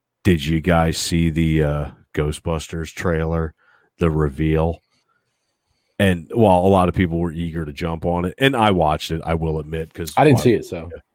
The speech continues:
Speaker 1: it's, eh, don't fucking bother, Jesus.
Speaker 2: I'm gonna
Speaker 1: It's
Speaker 2: watch it right
Speaker 1: stupid.
Speaker 2: now.
Speaker 1: Fine, watch it right now.
Speaker 2: I'm kidding.
Speaker 1: You'll love it. Um, Paul Rudd's in this movie, and I've never had an issue with Paul Rudd. I think everything Paul Rudd's ever done, he's just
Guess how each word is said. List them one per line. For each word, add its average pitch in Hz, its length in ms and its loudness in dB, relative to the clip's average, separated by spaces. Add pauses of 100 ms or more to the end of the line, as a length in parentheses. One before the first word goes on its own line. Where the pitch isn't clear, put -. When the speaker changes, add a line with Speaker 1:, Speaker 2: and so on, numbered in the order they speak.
(120)
Speaker 1:
it's, - 400 -12
eh, 90 100 -14 (120)
don't 82 180 -14
fucking 73 280 -18
bother, 69 340 -18
Jesus. 71 360 -14
Speaker 2:
I'm 233 80 -2
gonna 120 120 4
Speaker 1:
It's 90 40 4
Speaker 2:
watch 95 140 -2
it 104 60 -2
right 113 180 0
Speaker 1:
stupid. 160 180 -2
Speaker 2:
now. - 100 -10 (600)
Speaker 1:
Fine, 80 260 -4 (180)
watch 92 280 -2
it 82 60 -6
right 80 240 -4
now. 73 140 -12 (280)
Speaker 2:
I'm 85 120 -10
kidding. 73 260 -12 (960)
Speaker 1:
You'll 80 160 -6
love 73 180 -4
it. - 160 -10
Um, 78 300 -4 (160)
Paul 208 240 6
Rudd's 196 280 0 (800)
in 110 100 -4
this 107 200 -6
movie, 104 480 -2
and 101 120 -4 (580)
I've 95 180 0
never 87 340 0
had 92 200 -2
an 87 100 -4
issue 85 240 -2
with 85 160 -2
Paul 90 220 2
Rudd. 85 280 0
I 82 100 -6
think 82 200 -6
everything 85 360 -6
Paul 87 180 -4
Rudd's 85 240 -6
ever 82 180 -6
done, 80 260 -6
he's 80 220 -6
just - 240 -8